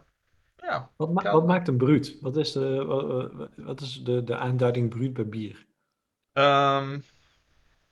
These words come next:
Speaker 1: ik zou het niet zo snel weten, moet ik je eerlijk bekennen.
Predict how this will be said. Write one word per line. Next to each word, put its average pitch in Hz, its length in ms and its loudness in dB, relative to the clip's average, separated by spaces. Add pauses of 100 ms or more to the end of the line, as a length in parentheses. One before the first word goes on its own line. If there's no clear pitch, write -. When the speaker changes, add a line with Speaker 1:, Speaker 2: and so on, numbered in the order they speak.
(420)
Speaker 1:
ik 160 220 -10
zou 190 360 -6
het 185 180 -8
niet 185 580 -4
zo 240 320 -4
snel 202 360 -4
weten, 180 280 -2
moet 123 140 0
ik 120 100 -6
je - 140 -12
eerlijk 127 300 -2
bekennen. 123 440 -2